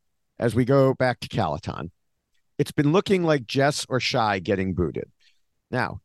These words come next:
given how well Shai again performed in the challenge, Nathan wants to keep him.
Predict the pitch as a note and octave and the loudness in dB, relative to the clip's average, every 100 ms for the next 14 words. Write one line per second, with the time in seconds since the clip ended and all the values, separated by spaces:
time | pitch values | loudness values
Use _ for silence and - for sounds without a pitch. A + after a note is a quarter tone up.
0 | - F3+ F#3+ G3+ F3+ D3+ D3+ C3 C3+ C3+ | -2 2 4 4 2 2 0 2 4 2
1 | - B2+ A#2+ C3 B2+ G#2+ C#3 D3+ D#3 C#3 | 0 0 2 0 -2 -2 0 0 0 -2
2 | - C3 C3+ B2+ G#2 - C#3 G#2+ C#2 C2 | 0 0 2 2 0 0 0 0 -2 -2
3 | G#2+ - _ _ _ _ - D3 F3+ - | -4 -4 _ _ _ _ -2 2 2 2
4 | G#2 C3+ C3+ _ - G2 - E3 C4 - | 0 0 -4 _ -4 -4 -2 0 0 0
5 | - | -2